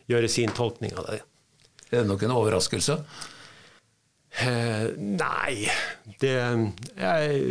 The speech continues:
Speaker 1: eneste overraskelse er vel kanskje at, eh, vi ser kanskje bedre enn vi hadde håpet på da. Kanskje litt dypere.
Speaker 2: Hvor dypt ser du?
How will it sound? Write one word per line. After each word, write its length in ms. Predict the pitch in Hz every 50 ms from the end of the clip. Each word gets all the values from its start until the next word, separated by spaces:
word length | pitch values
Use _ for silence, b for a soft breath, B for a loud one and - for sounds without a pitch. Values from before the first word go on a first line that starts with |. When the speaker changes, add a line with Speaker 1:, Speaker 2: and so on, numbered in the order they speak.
| 117 113 127
Speaker 1:
eneste 320 | 135 151 175 165 - 143
overraskelse 560 | 135 143 151 156 165 160 - - 151 139 135 131 120
er 260 | 120 127 131 123 117
vel 160 | 110 117 113 110
kanskje 360 | - 117 107 98 - - 107
at, 240 | 101 - _ - 117
eh, 140 | 113 113 110
vi 80 | 120 135
ser 460 | 135 - - 143 151 147 120 104 101
kanskje 400 | - - 117 120 - - 117 110 104
bedre 380 | 95 117 127 143 135 101 98
enn 140 | 98 107 113
vi 100 | 117 117
hadde 400 | 110 104 104 107 104 104 98 98 104 104
håpet 320 | 110 123 - - 131 -
på 160 | - - -
da. 140 | - - - - b b b b b b _ -
Kanskje 300 | 165 170 - 139 110 113
litt 240 | 143 139 139 - -
dypere. 400 | 113 110 - - 113 - - - - - _ _ _ _ _ B B B B B B B B B -
Speaker 2:
Hvor 120 | 131 117
dypt 240 | 113 110 101 - -
ser 200 | - 131 107 90
du? 80 | 95